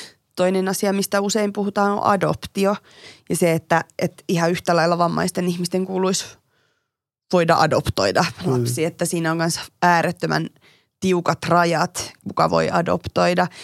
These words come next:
Speaker 1: Ja sit jos me mietitään, kuinka paljon kodittomia ja vanhe-, orpoja lapsia maailmassa on, niin luulisi, että, et, et siinä kohtaa joku lievä vammaisuus ei niinku haittaisi, että, et jos on muuten halua,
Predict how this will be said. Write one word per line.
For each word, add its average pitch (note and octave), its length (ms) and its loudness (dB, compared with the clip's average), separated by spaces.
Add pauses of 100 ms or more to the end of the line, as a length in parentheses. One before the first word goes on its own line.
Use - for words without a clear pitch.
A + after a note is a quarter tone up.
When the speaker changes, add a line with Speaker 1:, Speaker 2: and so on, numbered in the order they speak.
(120)
Speaker 1:
Ja D#3+ 60 -2
sit E3+ 140 -2
jos F3 140 0
me G3+ 60 0
mietitään, E3+ 520 -2
kuinka F3+ 260 0
paljon E3 340 0 (200)
kodittomia E3 680 2
ja D#3+ 160 2
vanhe-, F#3 320 2 (680)
orpoja F3+ 560 2
lapsia F3+ 400 0
maailmassa D#3+ 580 0
on, E3 360 2 (400)
niin E3 140 0
luulisi, F3 360 0
että, D#3+ 260 0 (360)
et, D#3 140 0 (120)
et D#3+ 140 0
siinä F3+ 300 0
kohtaa D#3 380 0
joku D#3 240 -2
lievä D#3+ 320 2
vammaisuus E3 600 0
ei E3+ 240 0
niinku E3 240 -6
haittaisi, - 680 -2
että, - 200 -4
et - 400 -12
jos D#3+ 160 -2
on E3+ 60 0
muuten F3+ 320 0
halua, E3 380 2